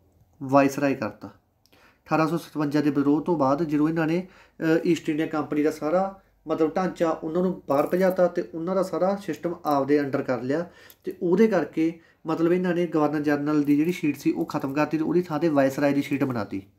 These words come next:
ਠੀਕ ਹੈ ਜੀ, ਇਸ ਤਰ੍ਹਾਂ ਜਿਹੜਾ ਲਾਰਡ ਕੈਨਿੰਗ ਹੈ, ਭਾਰਤ ਦਾ ਸਭ ਤੋਂ ਆਖਰੀ ਤਾਂ ਗਵਰਨਰ ਜਨਰਲ ਰਿਹਾ ਤੇ ਪਹਿਲਾ ਕੀ ਰਿਹਾ? ਇਹ ਵਾਇਸਰਾਏ, ਆਖਰੀ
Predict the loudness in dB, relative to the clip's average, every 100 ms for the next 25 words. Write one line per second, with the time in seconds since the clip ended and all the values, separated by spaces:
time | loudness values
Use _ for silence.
0 | _ _ -20 -20 _ _ -4 2 4 4
1 | -2 _ _ _ _ _ _ _ _ _
2 | _ -20 _ _ _ _ _ -4 -2 2
3 | 4 4 2 -6 -4 2 4 6 6 4
4 | 0 -2 0 -2 -2 -6 _ _ -2 2
5 | 2 0 0 2 0 -6 _ _ _ _
6 | _ _ _ _ _ -4 0 0 2 4
7 | 4 2 -2 0 -2 0 0 0 0 0
8 | 0 0 0 0 -2 -8 -4 -2 2 2
9 | 2 0 2 2 0 2 0 0 -4 -6
10 | -10 _ _ _ _ _ _ _ _ _
11 | _ _ 0 2 4 2 -2 -2